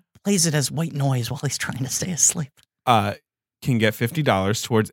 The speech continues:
Speaker 2: any mattress purchase by visiting casper dot com slash check.
Speaker 1: Oh, so I have to check to make sure I type in casper dot com?
Speaker 2: No. You can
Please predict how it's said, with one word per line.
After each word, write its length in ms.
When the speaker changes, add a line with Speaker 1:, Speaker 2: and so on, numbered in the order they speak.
Speaker 2:
any 220
mattress 400
purchase 420
by 160
visiting 380
casper 380
dot 240
com 400
slash 380
check. 420
Speaker 1:
Oh, 40
so 140
I 40
have 80
to 100
check 300
to 100
make 160
sure 180
I 100
type 280
in 100
casper 340
dot 200
com? 180
Speaker 2:
No. 360
You 140
can 260